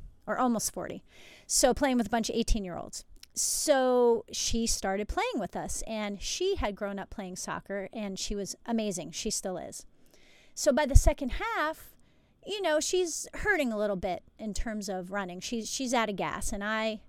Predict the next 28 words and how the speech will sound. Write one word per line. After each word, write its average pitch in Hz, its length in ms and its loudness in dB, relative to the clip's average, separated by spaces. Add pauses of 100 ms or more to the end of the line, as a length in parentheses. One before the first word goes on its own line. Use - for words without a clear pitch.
(100)
maybe 202 280 -6
not 185 220 -8
so 190 160 -8
good 185 180 -8
with 185 120 -12
the 196 60 -8
ball, 202 260 -2
but 196 140 -8
I 180 80 -4
keep 196 240 -6
running. 311 320 -6 (760)
So - 160 0
one 403 240 2
day 285 160 6
we're 202 220 2
at 180 140 0
work, 175 400 -4 (400)
and 202 460 -4
Angie 190 300 -4
says 180 400 -2
to - 120 -2
me, 185 200 -2 (920)
"Hunter," 233 500 6 (120)
that's - 200 4
what - 140 4
she - 80 -2
calls - 260 2
me, 269 180 2